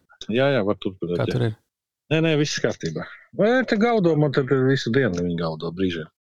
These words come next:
Speaker 2: Of, es gribēju jautāt, kāpēc tev ir svarīgi darīt to, ko tu tur dari?
Speaker 1: Kāpēc es to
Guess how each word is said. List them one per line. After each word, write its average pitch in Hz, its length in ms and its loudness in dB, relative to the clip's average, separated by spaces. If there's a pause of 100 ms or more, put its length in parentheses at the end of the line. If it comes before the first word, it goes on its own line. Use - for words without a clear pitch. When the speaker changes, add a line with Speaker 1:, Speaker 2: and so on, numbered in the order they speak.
(220)
Speaker 2:
Of, 139 240 2 (320)
es 175 80 4
gribēju 196 380 6
jautāt, 202 340 0
kāpēc 190 480 2 (540)
tev 160 240 6 (340)
ir 151 200 4
svarīgi 110 520 2
darīt 123 320 2
to, 120 160 2
ko 110 100 2
tu 113 140 -2
tur 107 160 -2
dari? 101 240 2 (300)
Speaker 1:
Kāpēc 147 260 2
es 135 160 0
to 139 80 4